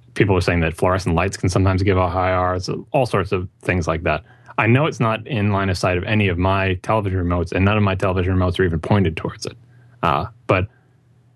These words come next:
experimentation determined that, yes, really, it really does activate by I-, I R. I can take my own remote, point at the thing, and, and hit it and watch it go on. So I know that does it. And I know it was going on by itself when there was no smoke or C O two available. So that's the best theory I have.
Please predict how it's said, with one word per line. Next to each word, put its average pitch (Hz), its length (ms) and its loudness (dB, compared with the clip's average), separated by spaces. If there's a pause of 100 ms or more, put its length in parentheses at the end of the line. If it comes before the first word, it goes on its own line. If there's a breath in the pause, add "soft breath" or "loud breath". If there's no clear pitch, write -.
(220)
experimentation 127 880 0
determined 101 420 -2
that, 95 80 -2
yes, 98 240 0
really, 107 240 -2
it 92 60 -2
really 98 200 2
does 98 200 0
activate 90 360 -2
by 85 220 -2
I-, 85 300 -4
I 90 220 0
R. 82 240 -2
I 80 40 -4
can 90 140 -6
take 92 140 -2
my 85 160 0
own 90 100 0
remote, 90 320 0
point 92 240 2
at 90 80 0
the 95 80 -4
thing, 87 200 0
and, 87 200 0
and 85 120 0
hit 92 160 2
it 87 140 0
and 85 80 0
watch 80 220 0
it 80 80 -4
go 80 160 0
on. 65 200 -6 (380 soft breath)
So - 160 0
I 95 60 4
know 104 160 4
that 95 180 0
does 90 220 -2
it. 87 140 -4 (260 soft breath)
And 110 100 0
I 104 100 2
know 117 160 2
it 107 40 2
was 107 100 -2
going 104 240 2
on 98 140 -2
by 92 120 0
itself 92 300 -2
when 90 80 -2
there 90 100 0
was 87 120 -2
no 90 100 0
smoke 87 320 -2
or - 60 -4
C 95 160 0
O 78 80 0
two 110 160 0
available. 57 480 -6
So - 320 -2 (600 soft breath)
that's 131 140 2
the 127 80 4
best 101 220 -2
theory 82 260 0
I 76 120 -4
have. - 100 -14